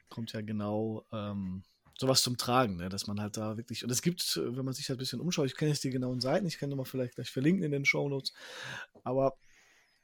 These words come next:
dass man tatsächlich, äh, es gibt eine schwarze Liste, wo diese ganzen Druck-, Zuschussverlage quasi dann, Druckkostenzuschussverlage quasi gelistet sind und man sich da auf jeden Fall an die,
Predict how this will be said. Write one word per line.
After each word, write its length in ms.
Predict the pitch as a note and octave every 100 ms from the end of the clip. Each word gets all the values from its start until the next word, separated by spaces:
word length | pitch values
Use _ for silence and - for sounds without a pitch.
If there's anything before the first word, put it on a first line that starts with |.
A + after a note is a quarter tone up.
| _ -
dass 240 | A2 A2+
man 100 | B2
tatsächlich, 760 | A#2+ A2+ G#2+ A2+ - D3+ - - -
äh, 80 | C#3+
es 160 | A#2+ A2+
gibt 100 | F#3
eine 60 | D3
schwarze 360 | - D3+ -
Liste, 300 | D#3 F#3 -
wo 60 | F3
diese 220 | D3+ C#3+
ganzen 280 | C3 E3 C#3+
Druck-, 380 | B2 D3 - - _ - G#3 - G3 - F3 C#3
Zuschussverlage 960 | - E3 - E3 - - C#3+ C3+ D3+
quasi 380 | D3+ D3 C#3 C#3+
dann, 260 | C#3 C#3 C3
Druckkostenzuschussverlage 1120 | - D3 C#3+ - B2+ - C#3+ - C#3 B2+ B2+
quasi 260 | - A#2 A#2
gelistet 440 | B2 D3+ - G#2+
sind 160 | - A2+
und 60 | G#2
man 100 | G2+
sich 120 | A#2+
da 120 | -
auf 80 | G2+
jeden 140 | A2+
Fall 120 | - G#2+
an 60 |
die, 200 | A2 C3